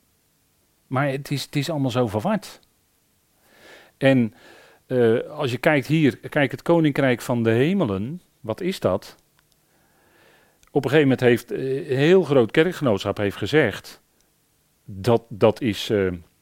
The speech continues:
het koninkrijk van de hemelen, dat is de hemel. Dat is de hemel. En dan krijg je dus al die grapjes over Petrus, die bij de hemelpoort staat, weet u wel, en die dan de sleutels heeft enzovoort. Petrus had de ko-, sleutels van het koninkrijk der hemelen.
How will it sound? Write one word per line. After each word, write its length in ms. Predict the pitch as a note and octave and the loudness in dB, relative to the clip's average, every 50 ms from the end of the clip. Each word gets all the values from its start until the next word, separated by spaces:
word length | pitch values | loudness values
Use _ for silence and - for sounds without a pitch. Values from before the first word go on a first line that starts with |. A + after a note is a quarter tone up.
| _ _ _ _ _ _ _ _ _ _ _ - - | _ _ _ _ _ _ _ _ _ _ _ -16 -14
het 120 | - - | -12 -4
koninkrijk 500 | - C3 B2 A2 G2+ - A2+ G#2 F#2+ F2 | 0 0 0 0 0 -2 -2 -2 -2 -2
van 160 | - - G2 F#2 | -4 -6 -6 -4
de 60 | F#2+ | -2
hemelen, 340 | A2 D3+ D#3+ A#2+ F2+ F#2 G2+ | -2 0 0 -2 -2 -2 -2
dat 180 | D3+ E3+ - | -2 -2 -2
is 60 | D#3 | -4
de 80 | A#2 G#2+ | -4 -2
hemel. 320 | F#2 G2 G#2 C3 D3+ C3+ - _ _ _ _ _ _ _ _ _ _ _ _ _ _ _ _ _ _ _ _ _ | -2 -2 -2 -4 -6 -8 -10 _ _ _ _ _ _ _ _ _ _ _ _ _ _ _ _ _ _ _ _ _
Dat 120 | - D#3+ B2 | -10 -10 -8
is 60 | G2+ | -6
de 60 | F#2+ | -8
hemel. 280 | F2+ F#2 G#2 A#2+ B2 A#2 _ _ _ _ _ _ _ _ _ _ _ _ _ _ _ _ - | -8 -8 -8 -10 -12 -16 _ _ _ _ _ _ _ _ _ _ _ _ _ _ _ _ -6
En 120 | - C3 | -2 -2
dan 80 | B2+ A2+ | 0 2
krijg 160 | - A#2 G2+ | 2 2 2
je 60 | G2+ | 2
dus 160 | G#2 G2+ - | 0 -2 -2
al 120 | - C3 B2 | -2 -2 -2
die 120 | A2+ G#2+ | -2 -2
grapjes 400 | - G#2+ G#2+ - - - F#2 G2 | 0 -2 -2 -2 -4 -8 -4 -4
over 240 | G2 F2+ E2 F2 F2+ | -4 -4 -4 -6 -2
Petrus, 480 | - A#2 A#2 A#2 A2 - A#2 A#2 A2 | 0 2 2 2 0 -2 -4 -4 -4
die 100 | - G#2 | -4 -4
bij 140 | F2+ F#2 F#2 | -2 -2 -2
de 80 | F#2 F#2 | -2 -2
hemelpoort 500 | F#2 A2 A2+ A#2 G2+ - A#2 A2 A2 - | -2 -2 -2 -4 -4 -4 -6 -6 -6 -6
staat, 280 | - A#2+ G#2+ G#2 G2+ | -6 -6 -6 -4 -4
weet 200 | - G#2 F#2+ F2+ | -4 -6 -6 -6
u 60 | G2 F#2 | -6 -6
wel, 300 | F#2+ F#2+ G#2 G#2 G2+ G2+ | -4 -4 -4 -4 -4 -6
en 80 | F2+ | -8
die 120 | E2+ F2+ E2 | -8 -8 -8
dan 160 | F2 E2 E2 | -8 -8 -8
de 60 | E2 | -8
sleutels 420 | - - A#2 A2 A2 - A2+ F#2+ | -6 -4 -4 -4 -4 -6 -8 -6
heeft 260 | G#2 G#2 G2 G2 - - | -6 -4 -4 -6 -6 -8
enzovoort. 480 | G2 F#2+ F2+ F2 F2+ F2+ F#2 F#2 - | -10 -10 -10 -10 -10 -10 -10 -8 -4
Petrus 280 | - C3 C3 C3 A#2 - | -2 -2 -2 -2 -4 -6
had 120 | G#2 F#2+ | -6 -6
de 60 | F2+ | -6
ko-, 320 | - - G#2 G2 G2 G#2 F#2 | -4 -4 -2 -2 -4 -6 -10
sleutels 320 | - - A2 G2+ F#2+ - | -8 -6 -6 -6 -6 -8
van 100 | - G2+ | -10 -14
het 100 | F2 - | -8 -6
koninkrijk 400 | G#2 G2 F#2 E2+ - - E2 D#2 | -6 -6 -6 -8 -10 -14 -14 -12
der 100 | - E2+ | -10 -10
hemelen. 360 | F2+ G2+ A#2 A#2+ A#2+ A2+ A2 | -8 -8 -8 -10 -12 -14 -16